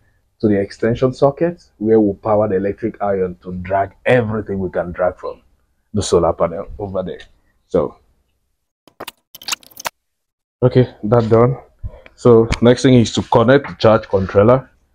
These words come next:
and the inverter. Connect, hook everything to the battery, and as if <laughs> it's been installed in the house. So this is a full setup. So now we have a two point five K V A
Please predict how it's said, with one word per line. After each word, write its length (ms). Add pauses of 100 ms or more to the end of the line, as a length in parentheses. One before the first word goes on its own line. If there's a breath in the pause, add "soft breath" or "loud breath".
(600)
and 220
the 240 (140)
inverter. 680 (1120)
Connect, 320
hook 240
everything 400
to 80
the 80
battery, 480 (420 soft breath)
and 300
as 220
if 400 (440)
<laughs> 760
it's 120
been 140
installed 360
in 60
the 120
house. 340 (360 soft breath)
So 340 (160)
this 120
is 120
a 40
full 200
setup. 440
So 120
now 180
we 100
have 220
a 60
two 260
point 300
five 320
K 180
V 160
A 180